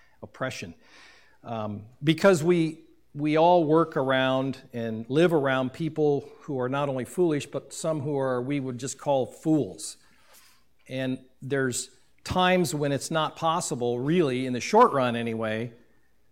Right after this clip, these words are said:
to minister to the fool,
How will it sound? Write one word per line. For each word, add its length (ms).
to 500
minister 640
to 200
the 120
fool, 500